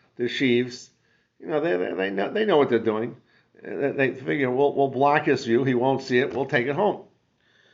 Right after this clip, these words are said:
Oh, shechipu bakash, they did an even dirtier trick.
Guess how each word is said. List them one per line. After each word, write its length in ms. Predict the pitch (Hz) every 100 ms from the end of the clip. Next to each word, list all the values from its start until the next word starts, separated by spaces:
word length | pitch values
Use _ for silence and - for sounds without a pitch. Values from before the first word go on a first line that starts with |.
| _ _ -
Oh, 340 | 185 190 180
shechipu 680 | - 170 - 139 135 185 143
bakash, 500 | 123 - 110 120 -
they 180 | 123 120
did 180 | 113 139
an 100 | 131
even 260 | 135 127
dirtier 360 | 175 202 190 127
trick. 380 | - 104 -